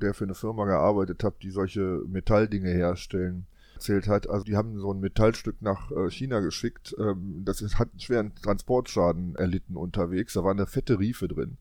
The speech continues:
Die haben halt ein paar zigtausend Stück davon bestellt und die kamen dann auch pünktlich zurück mit der Riefe. Das wurde also komplett reproduziert, das Stück, ohne dass da irgendjemand den offensichtlichen Fehler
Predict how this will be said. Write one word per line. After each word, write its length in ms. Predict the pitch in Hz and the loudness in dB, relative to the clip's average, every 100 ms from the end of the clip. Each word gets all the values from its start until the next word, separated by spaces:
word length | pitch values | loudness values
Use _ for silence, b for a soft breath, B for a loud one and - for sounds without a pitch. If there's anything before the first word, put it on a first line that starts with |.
| - | -2
Die 100 | 98 | 0
haben 160 | 123 | 2
halt 140 | 107 - | 2 0
ein 60 | |
paar 180 | 98 113 | 2 2
zigtausend 500 | - 120 117 104 98 | 2 -2 2 2 2
Stück 200 | - 123 | -8 -4
davon 400 | 107 - 90 92 | -4 -2 -4 -4
bestellt 420 | 90 - 107 127 | -6 0 2 2
und 300 | 95 101 - - - | 0 -4 -8 -16 -10
die 80 | 113 | 8
kamen 380 | - 151 131 87 | 12 12 12 2
dann 160 | 82 | -2
auch 420 | - 85 117 - - b b b - | 0 0 0 -4 -20 b b b 4
pünktlich 420 | 127 127 117 - | 4 4 -2 -2
zurück 420 | - 98 110 - | 0 2 2 0
mit 320 | 104 110 - 104 | 0 0 2 4
der 120 | 98 | 4
Riefe. 280 | 101 98 - | 4 0 -4
Das 160 | 82 | -2
wurde 160 | 98 85 | 0 0
also 160 | 90 | 0
komplett 520 | - 90 - 107 - 98 | -2 -4 4 2 4 0
reproduziert, 720 | 95 - 90 85 - 110 98 | -2 -2 -8 -6 -4 -2 -2
das 100 | - | -6
Stück, 300 | - 101 101 | -6 -4 -2
ohne 180 | 101 | 0
dass 200 | 95 92 | 0 0
da 80 | 92 | 0
irgendjemand 520 | 92 92 - 95 87 | -2 -4 -6 -4 -2
den 220 | 92 87 - | -2 -4 -2
offensichtlichen 680 | 101 - 85 92 - 80 80 | -4 -2 -6 -6 -8 -10 -8
Fehler 400 | 98 87 87 | -4 0 -2